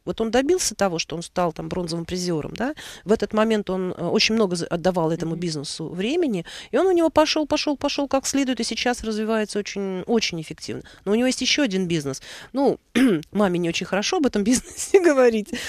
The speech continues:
Speaker 1: но у него, э, два больших клуба, «Бурлеск» и «Вёрджин». Э, это два <clears throat>
Speaker 2: Клубы
Speaker 1: два
Speaker 2: для мужчин.
Speaker 1: Да, два клуба для мужчин,
Speaker 2: Мгм.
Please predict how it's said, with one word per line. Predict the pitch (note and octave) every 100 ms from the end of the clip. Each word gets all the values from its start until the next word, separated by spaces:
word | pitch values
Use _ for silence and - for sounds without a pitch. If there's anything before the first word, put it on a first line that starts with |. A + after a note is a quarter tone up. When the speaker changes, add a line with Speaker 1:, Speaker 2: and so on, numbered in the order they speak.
| - - -
Speaker 1:
но | A3
у | G#3+
него, | G#3 G3+ B3 B3+
э, | - F3 E3+ E3+ E3 D#3+ D3+ C3+ C3 C3+
два | D#3 D#3 F3 C4
больших | A3 - - A3 -
клуба, | G#3 G#3 F#3 G#3+ D4+ _ _ _
«Бурлеск» | F#3+ F#3+ F#3 C4 - - - _
и | - F3+
«Вёрджин». | F3 E3+ G3 D4+ D#4+ _ _ _ - _ _
Э, | F3+ F3 E3+ E3+ D#3+
это | -
два | E3 F#3 E3+ - - - - _ _
<clears throat> | G#3 F#3 D3 - - _ _ _ _ _ -
Speaker 2:
Клубы | C4+ A#3+
Speaker 1:
два |
Speaker 2:
для | A#3+ C4+
мужчин. | C4 C#4 - C#3+ C#3 D3
Speaker 1:
Да, | G3 F#3
два | E3+ B3
клуба | - A#3 F3
для | F3
мужчин, | F3+ F3 - E3+ F#3+
Speaker 2:
Мгм. | C#4